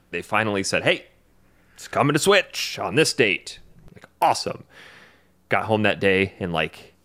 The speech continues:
two hours before it was set to release, they went, "Oh, we misjudged how long it takes to get stuff on the eShop store, so it's not coming out today."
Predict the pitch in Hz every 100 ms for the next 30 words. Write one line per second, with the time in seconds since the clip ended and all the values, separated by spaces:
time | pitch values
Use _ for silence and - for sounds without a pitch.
0 | _ _ _ - - 151 - 95 98 90
1 | - 90 98 92 92 - 90 - - 82
2 | 82 82 - 90 95 101 - _ - 92
3 | 190 185 185 185 180 226 262 277 - -
4 | - 196 208 208 185 185 202 190 190 190
5 | 190 196 - 185 185 - - 185 185 180
6 | 175 165 - 185 202 - 180 190 - -
7 | 196 180 180 180 165 165 160 160 - -
8 | - _ _ 180 185 254 214 247 277 -
9 | 214 208 202 196